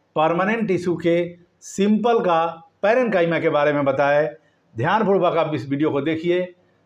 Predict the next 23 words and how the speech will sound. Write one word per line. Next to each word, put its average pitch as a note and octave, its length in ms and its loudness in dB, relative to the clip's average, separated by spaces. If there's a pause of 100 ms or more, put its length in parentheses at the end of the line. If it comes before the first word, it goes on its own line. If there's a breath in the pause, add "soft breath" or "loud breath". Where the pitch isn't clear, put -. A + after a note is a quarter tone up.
(140)
जो G3 240 4
भी B3 140 2
कोड G#3+ 240 2
बताया F3+ 300 2
जाता F#3 260 2
है, F3 180 0
ये F#3 120 2
फोटोसिंथेसिस G3+ 760 -2
वर्ड G3+ 240 2
पे G#3 80 0
जो G3+ 100 0
कोड F#3 220 0
बताया F3+ 340 2
गया G#3 200 2
है, F#3+ 340 0 (340 soft breath)
एक A#3 240 -2
हज़ार F3+ 280 4
में F#3+ 240 -2
केवल F3+ 280 0
यही, E3+ 300 2
इसी G#3+ 360 -6
के G#3 80 -2
लिए G3+ 220 2